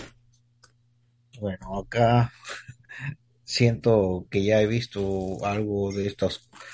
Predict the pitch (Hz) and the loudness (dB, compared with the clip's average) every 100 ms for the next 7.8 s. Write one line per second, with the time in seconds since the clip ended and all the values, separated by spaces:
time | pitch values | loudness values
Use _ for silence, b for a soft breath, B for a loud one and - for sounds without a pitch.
0 | B - - - 101 107 98 - 90 90 | B -4 -4 -4 -4 2 2 2 -2 0
1 | 90 98 123 120 - 101 95 87 - 95 | 2 6 8 8 6 2 0 0 -2 0
2 | 95 117 123 127 - - - - - - | 2 4 2 0 -6 -2 0 0 0 -2
3 | - - - - _ _ - 92 - 98 | -2 -4 -6 -16 _ _ -16 -6 -4 -4
4 | 95 - 98 101 - _ _ _ _ - | -6 -4 0 -2 -4 _ _ _ _ -6
5 | 131 147 147 117 107 101 - 107 101 92 | -4 0 2 4 2 0 0 0 0 0
6 | 90 85 120 147 151 - 110 107 117 113 | 0 0 2 2 0 2 2 4 4 4
7 | 95 90 98 87 87 87 87 113 | 0 -2 -2 0 -2 -4 -6 -6